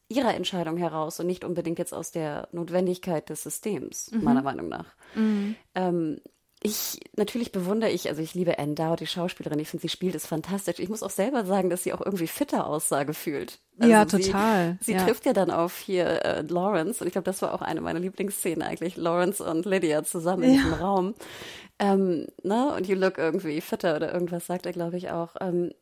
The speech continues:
Speaker 1: ich, natürlich hat sie Angst, glaub ich, ihre Position zu verlieren, weil sie genau weiß, in dem System, wenn du keine Tante bist, dann, äh, dann wird sie, was wird sie dann, eine Martha wahrscheinlich, ne? Wird
Speaker 2: Mhm.
Speaker 1: sie, äh, Hauseigentum,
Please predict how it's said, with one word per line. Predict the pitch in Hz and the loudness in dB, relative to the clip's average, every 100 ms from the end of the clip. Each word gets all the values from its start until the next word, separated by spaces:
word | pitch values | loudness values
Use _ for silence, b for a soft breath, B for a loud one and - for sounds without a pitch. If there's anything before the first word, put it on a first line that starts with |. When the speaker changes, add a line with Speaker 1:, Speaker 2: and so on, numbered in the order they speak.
| _ | _
Speaker 1:
ich, | 226 - - | -8 -6 -4
natürlich | 226 - 311 269 | -2 0 0 0
hat | 202 | -2
sie | 190 | 0
Angst, | - 156 151 | 0 0 -2
glaub | 151 | -6
ich, | 151 | -6
ihre | - 147 | -4 -6
Position | - 151 151 202 247 | -6 -6 -4 -4 -4
zu | 220 | -4
verlieren, | 170 160 151 | -4 -2 -2
weil | 151 | -2
sie | 156 | -2
genau | 156 143 135 | -2 -2 -2
weiß, | 143 208 196 | 0 0 0
in | 143 | -2
dem | 143 | -2
System, | 135 139 156 156 165 151 - | -4 -6 -2 0 0 -2 -6
wenn | - 147 | -4 -2
du | 147 | -2
keine | 180 147 | -2 -2
Tante | 143 151 151 | -2 -4 -2
bist, | 151 156 - | -2 -2 -4
dann, | 151 143 139 131 | -4 -2 -4 -6
äh, | - 80 92 113 | -6 -6 -6 -6
dann | 156 143 | -4 -4
wird | 143 151 | -4 -6
sie, | 147 | -2
was | 143 139 | -2 -2
wird | 165 | -4
sie | 131 | -4
dann, | 135 | -4
eine | 139 | -2
Martha | 147 165 190 127 | 0 0 0 -2
wahrscheinlich, | 123 - 147 - - | -4 -6 -8 -8 -6
ne? | 175 226 302 | -4 -4 -4
Wird | 214 | -2
Speaker 2:
Mhm. | 208 | 0
Speaker 1:
sie, | 196 131 135 | 0 -2 -4
äh, | - 165 | -6 -6
Hauseigentum, | 175 185 - 147 - 143 | -4 -2 -4 -4 -6 -8